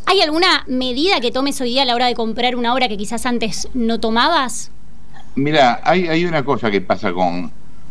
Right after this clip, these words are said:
Speaker 2: con el tema de la obra. Bueno, primero contarte que, eh, esos cuadros falsos, los tipos me devolvieron la guita.
Speaker 1: Hmm.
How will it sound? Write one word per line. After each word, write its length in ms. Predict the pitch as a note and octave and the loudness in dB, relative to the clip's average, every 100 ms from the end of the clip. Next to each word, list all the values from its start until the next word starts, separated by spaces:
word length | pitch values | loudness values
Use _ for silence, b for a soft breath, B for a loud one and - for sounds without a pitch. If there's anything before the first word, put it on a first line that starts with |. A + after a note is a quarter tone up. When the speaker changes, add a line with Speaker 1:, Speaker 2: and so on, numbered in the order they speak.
| - | -4
Speaker 2:
con 240 | - G#2 G2+ | 0 0 0
el 100 | G2 | 2
tema 240 | A2 A2 A2 | 2 4 4
de 60 | |
la 140 | G#2 G2+ | 4 2
obra. 140 | G#2 | 2
Bueno, 380 | A2+ A#2+ A2+ F#2+ | 2 2 2 0
primero 360 | A#2+ C3 F3+ | 0 2 2
contarte 460 | C#3+ A#2 B2 C3 A#2 | 2 0 2 0 0
que, 260 | G#2+ G2+ G2+ | 2 0 -2
eh, 480 | G2+ F2+ F2 E2 D#2+ - - - - - | -2 -2 0 -2 -2 -6 -6 -6 -6 -4
esos 240 | A#2 B2 | -2 0
cuadros 320 | - C3 B2 - | 2 2 2 2
falsos, 280 | C3+ B2+ | 2 2
los 120 | A2+ G2 | -2 -2
tipos 240 | A#2+ A#2+ | 0 2
me 140 | A2+ | 4
devolvieron 540 | G2+ G2 G2 A#2 B2+ A#2 | 4 4 4 4 2 2
la 80 | G2 | 0
guita. 380 | F2 D2+ D2+ - - - - - - - - - | -2 -4 -8 -10 -10 -8 -8 -8 -8 -6 -6 -2
Speaker 1:
Hmm. 160 | C4 | -2